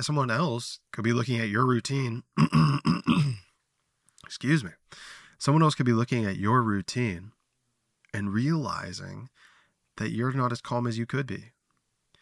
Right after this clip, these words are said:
See, I noticed this myself whenever I noticed, uh,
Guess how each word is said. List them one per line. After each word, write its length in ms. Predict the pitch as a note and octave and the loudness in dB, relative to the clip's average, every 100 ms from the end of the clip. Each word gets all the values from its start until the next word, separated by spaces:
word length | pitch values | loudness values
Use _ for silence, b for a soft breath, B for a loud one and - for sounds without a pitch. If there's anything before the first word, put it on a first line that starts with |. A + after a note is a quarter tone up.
| B B | B B
See, 220 | - D3 D3 | -4 -2 -2
I 140 | - D#3+ | 0 2
noticed 360 | F3+ E3+ D#3 | 4 4 0
this 160 | C#3 B2+ | -2 -2
myself 640 | G#2+ G2+ G#2 - G2+ F#2+ | 0 2 2 -2 -2 -4
whenever 560 | G#2 G2+ G2+ G2+ F#2+ G2 _ _ - | -6 -6 -2 -2 -2 -6 _ _ -6
I 140 | G#2+ | -2
noticed, 640 | A2 A#2 C3 B2 - - - _ _ | 0 2 2 0 -2 -6 -12 _ _
uh, 400 | - G2+ C#3 F#3+ | -4 -2 -2 -2